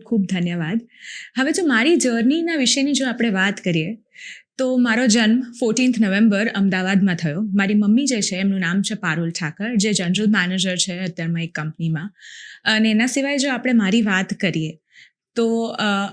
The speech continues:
આની સાથે સાથે મેં એકેડેમિક્સમાં પણ ઘણું બધું હાંસલ કર્યું છે, which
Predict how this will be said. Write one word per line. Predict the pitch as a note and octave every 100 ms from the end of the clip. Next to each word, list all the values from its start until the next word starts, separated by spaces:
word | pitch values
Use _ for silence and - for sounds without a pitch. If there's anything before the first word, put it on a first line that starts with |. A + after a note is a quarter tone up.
| -
આની | A#3 A#3 E4
સાથે | D4+ A3+ B3+
સાથે | C#4 A#3 G#3+ G3+
મેં | F#3+ G3
એકેડેમિક્સમાં | A3+ A#3 A#3 B3 B3+ B3 A#3
પણ | A#3+ A#3
ઘણું | F#3 G#3
બધું | G#3 G3+ F3
હાંસલ | E3 - F3
કર્યું | E3 D#3 D#3
છે, | - G3+ _ _
which | G#3